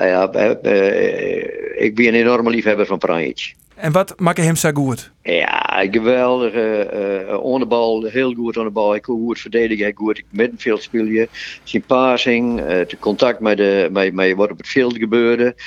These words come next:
Speaker 1: Dat was gewoon een, eh, hij is net voor niks naar Bayern München gegaan uiteindelijk. Eh, de, de was gewoon een echte, echte, echte topper, vond ik. Gewoon een goede voetballer die het op een goede manier deed. Goed aan de bal, goed overzicht, m-, eh, oren makkelijk voetballen. En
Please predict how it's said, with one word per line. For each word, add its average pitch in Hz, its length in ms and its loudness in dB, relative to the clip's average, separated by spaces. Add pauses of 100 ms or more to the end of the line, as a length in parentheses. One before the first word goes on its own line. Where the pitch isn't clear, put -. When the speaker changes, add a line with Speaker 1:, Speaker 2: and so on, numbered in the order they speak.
(140)
Speaker 1:
Dat 110 100 -4
was 113 100 2
gewoon 92 260 2
een, 87 180 0
eh, 82 320 -2
hij 95 160 0
is 95 80 0
net 104 200 0
voor 98 80 -2
niks 113 200 2
naar 110 120 2
Bayern 92 300 2
München 98 300 -2
gegaan 85 200 0
uiteindelijk. 85 580 0 (300)
Eh, - 160 -2
de, - 180 0
de 110 100 0
was 127 100 4
gewoon 110 300 4
een 87 80 2
echte, 101 380 2
echte, - 300 -2
echte 90 280 -8
topper, 123 320 0
vond 101 220 -4
ik. 76 100 -8 (180)
Gewoon 143 240 2
een 95 120 -4
goede 143 280 2
voetballer 117 480 0
die 98 100 0
het 104 80 0
op 92 60 0
een 101 120 0
goede 131 160 4
manier 95 280 0
deed. 117 300 0 (380)
Goed 151 280 2
aan 131 100 4
de 113 80 2
bal, 110 500 2
goed 143 260 0
overzicht, 107 760 -2
m-, 117 220 -2
eh, 50 1120 -2
oren 135 300 4
makkelijk 127 360 0
voetballen. 110 580 0
En 110 180 -12